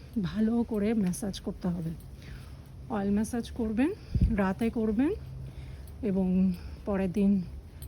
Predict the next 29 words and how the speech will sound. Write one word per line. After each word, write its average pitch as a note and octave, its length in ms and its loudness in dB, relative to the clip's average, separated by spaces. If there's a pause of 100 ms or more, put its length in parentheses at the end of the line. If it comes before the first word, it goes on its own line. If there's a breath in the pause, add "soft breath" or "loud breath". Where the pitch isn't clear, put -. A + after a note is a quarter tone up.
সকাল F#3+ 340 -2
বা F#3 120 2
দুপুরে F#3+ 340 0
আপনারা F#3 340 0
শাওয়ার F#3 420 -2
করে G3 180 0
শ্যাম্পু F#3+ 280 0
করে G3+ 160 0
নিতে G#3 240 0
পারেন G#3 280 2 (800 loud breath)
এবং A#3 220 2
এটি B3 200 2
সপ্তাহে C4+ 340 0
দুই A3 180 4
দিন G3 120 4
অ্যাপ্লাই G#3 320 2
করতে A3+ 260 -4
পারেন। A3 280 2
আহ, - 1800 2
আশা B3+ 180 4
করি B3+ 160 4
অনেক A#3 200 8
বেশি B3+ 200 2
উপকৃত A3+ 420 2
হবেন A3 560 4
এটির G#3+ 300 2
মাধ্যমে। G3 540 2 (580 loud breath)
আর G3+ 260 0
আরেকটি C#4+ 600 4